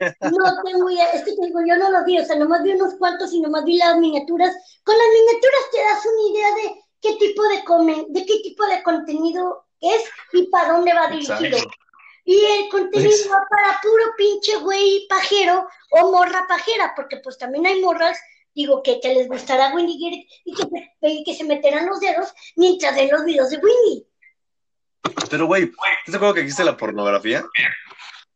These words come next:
Speaker 1: Pues sí, pero pues igual ella te está vendiendo. Y, y ¿sabes qué es lo más cagado? Que ella entra en la categoría de Lolita.
Speaker 2: No mames.
Speaker 1: Sí, ¿sabes qué es la categoría? Güey, pues de cómo se viste, se viste como medio niñada. Eso es una Lolita.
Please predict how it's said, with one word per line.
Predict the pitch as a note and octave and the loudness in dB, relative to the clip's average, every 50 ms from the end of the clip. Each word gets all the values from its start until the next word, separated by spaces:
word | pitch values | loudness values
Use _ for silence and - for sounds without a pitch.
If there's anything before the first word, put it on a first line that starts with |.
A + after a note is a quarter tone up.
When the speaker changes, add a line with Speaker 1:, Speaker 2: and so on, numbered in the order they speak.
| _ _ _ _ _ _ _ _ | _ _ _ _ _ _ _ _
Speaker 1:
Pues | - E4 F4 F4 F4+ F4+ E4+ - | 0 2 4 4 4 4 2 0
sí, | - G4+ G#4+ B4 D5 D#5+ D5+ - | -2 -2 0 2 0 0 0 0
pero | C#5 G#4+ F4 - | 0 0 0 0
pues | - E4 - - | -2 -4 -4 -4
igual | E4+ C#4 D4+ D#4 D#4+ F4 | -2 0 0 0 0 0
ella | G4 G4 G#4+ A4+ A4 | -2 -2 -2 -2 -2
te | - | -2
está | - - - E4+ D4+ | -4 -2 0 0 0
vendiendo. | E4 F4+ F4+ F#4 F#4 F4+ F4 E4 - - _ _ _ | 0 0 0 0 0 0 0 -2 -4 -10 _ _ _
Y, | - F4 F#4 F#4 - E4+ | 0 2 2 2 -2 -4
y | - | -2
¿sabes | - G#4 G#4+ A4 A4 | 0 0 0 0 -2
qué | - A4 | -4 -4
es | G4 G#4 | -4 -2
lo | G4+ | -2
más | G4+ G#4 G4+ F#4 | -4 -6 -6 -2
cagado? | F4+ E4+ D#4+ D#4+ F4 F#4 | 0 2 2 2 0 -2
Que | F#4 - | -6 -10
ella | - F#4+ G4+ G4+ G4+ G4+ G4 | -10 -8 -6 -4 -4 -4 -4
entra | F#4 F#4+ G4+ G4+ | -4 -2 -2 -2
en | G4+ G4 | -2 -2
la | F#4 F4+ | -4 -6
categoría | F#4 D#4 E4 D4 C4+ C4 C4 C#4 C#4 C#4+ | -8 -10 -10 -4 -2 0 0 0 -2 -4
de | F4+ E4+ D#4 | -4 -4 -2
Lolita. | C#4+ C4+ C4 C4+ D#4 D#4+ D#4+ A#3+ A3+ A3 - - _ _ _ _ _ _ _ _ _ _ _ _ - - - _ - - - - _ - | 0 0 0 -2 -4 -8 -10 -12 -12 -14 -16 -20 _ _ _ _ _ _ _ _ _ _ _ _ -20 -20 -20 _ -20 -20 -20 -20 _ -6
Speaker 2:
No | A2+ B2+ C3 | -4 -2 0
mames. | C3 B2 A#2+ A2 G2+ F2+ E2+ E2 - - - - _ _ _ _ _ _ _ _ | 0 0 0 -2 -4 -6 -6 -8 -12 -16 -18 -20 _ _ _ _ _ _ _ _
Speaker 1:
Sí, | - F4 E4 | -8 -6 -2
¿sabes | E4+ G4 F#4 F#4 F#4 | 0 0 0 0 -2
qué | F4+ - | -2 -2
es | E4 E4+ | -2 -2
la | F4 E4+ | -2 -2
categoría? | C#4+ - C4+ B3+ B3+ C4 C4 B3+ - - - - | -4 -4 -2 0 2 2 0 0 -2 -8 -6 -2
Güey, | D#4+ A4 A#4 A4+ G#4 | 0 2 2 0 0
pues | - G#4 G4+ | 0 0 0
de | G#4 G#4 | 0 -2
cómo | - A4 B4 B4 C5 - A#4 | -2 -2 0 0 0 0 0
se | A4 A4 | 0 0
viste, | A4+ A4 A4+ - C5 B4+ A4+ | 0 0 0 0 -2 -2 -2
se | G4+ F#4+ | -2 -4
viste | F#4 - - B4 B4 | -4 -4 -4 -4 -2
como | A#4+ A#4 A4+ G#4+ G4+ | 0 0 2 4 4
medio | G4+ G4 F4+ F4+ F4+ | 4 4 2 2 2
niñada. | F4 E4+ F4 F4+ G4 A4 A#4+ B4+ B4+ A#4 G4+ F#4+ | 0 0 2 2 2 2 4 4 4 2 2 0
Eso | F#4+ G#4+ G#4+ | -2 -4 -6
es | G#4 G#4 | -6 -6
una | A#4 A#4 A4+ A4 G#4+ G#4+ | -6 -6 -4 -4 -4 -4
Lolita. | G4+ G#4 A4+ A#4 - C5 | -4 -6 -6 -6 -4 -2